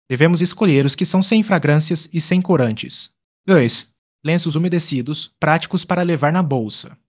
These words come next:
Eles são úteis em situações onde não temos acesso à água. Três. Desodorantes íntimos ajudam a manter a frescura,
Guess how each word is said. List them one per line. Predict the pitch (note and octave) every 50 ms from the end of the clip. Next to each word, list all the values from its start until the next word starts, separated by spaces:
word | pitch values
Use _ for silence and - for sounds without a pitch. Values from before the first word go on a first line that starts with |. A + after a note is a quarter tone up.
| _ _ _ _
Eles | F3+ F3+ F3
são | - - F3+ F3
úteis | F3 F3 F3+ F#3 E3
em | F#3 G3
situações | F#3 - G3 - G3+ E3+ C#3+ - - D#3 C#3+ C#3+ C3 C#3+
onde | D3 C#3+ C3+
não | D3 E3+ G3
temos | G3 G#3+ G3 F3+ D#3+
acesso | E3 D#3 - - F3+ E3+ E3+ - F#3+
à | F3
água. | D#3 C3+ A#2+ A2+ A2 A2+ A2 G#2+ A#2 A#2+ - _ _ _ _ _ _
Três. | - G3 D#3+ C3 A#2+ - - - _ _ _ _ _ _ _
Desodorantes | D3+ D#3 D3+ A3 G3 G3+ F3 D#3+ E3+ F#3 - G#3 F3 D3+
íntimos | D#3 D3 C#3 - C#3 B2 A#2+ - - - _
ajudam | - F3 D#3+ C#3+ E3 E3+ F3+ F3+
a | F3 E3+
manter | F3 F3 F3+ F#3 F3+
a | F#3
frescura, | F3 F#3 F#3+ F#3 - - F3+ E3+ D3 C3 B2 -